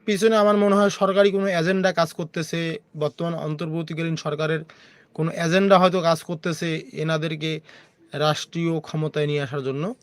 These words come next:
এরকম কিছুটা বোঝা যাচ্ছে তাদের কথাবার্তায়। যেগুলি ছিটে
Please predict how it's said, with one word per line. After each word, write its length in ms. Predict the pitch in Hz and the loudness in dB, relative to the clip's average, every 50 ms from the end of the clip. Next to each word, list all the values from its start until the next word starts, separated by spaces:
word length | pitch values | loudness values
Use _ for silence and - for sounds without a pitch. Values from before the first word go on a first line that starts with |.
| - 156 | -6 -4
এরকম 220 | 156 170 165 175 170 - | -4 -4 -4 -6 -8 -10
কিছুটা 260 | 160 - 175 160 180 156 147 | -12 -12 -8 -6 -4 -2 0
বোঝা 180 | 160 165 180 180 175 | 0 0 0 0 0
যাচ্ছে 260 | 165 - - - 190 254 - _ - - - - _ _ | -2 -2 -6 -8 -8 -8 -8 _ -20 -20 -20 -20 _ _
তাদের 240 | - 147 147 147 160 151 160 | -8 -4 -2 -2 -2 0 0
কথাবার্তায়। 540 | 151 156 156 147 135 131 - - 131 127 123 _ _ _ _ _ - - - _ _ _ _ _ _ _ _ _ _ _ _ - | 0 2 2 0 0 -2 -8 -14 -16 -16 -16 _ _ _ _ _ -20 -20 -20 _ _ _ _ _ _ _ _ _ _ _ _ -12
যেগুলি 460 | 139 127 135 185 202 196 220 226 233 240 - - | -8 0 4 4 4 6 4 2 2 0 0 0
ছিটে 300 | - 220 196 226 233 | 0 0 4 6 6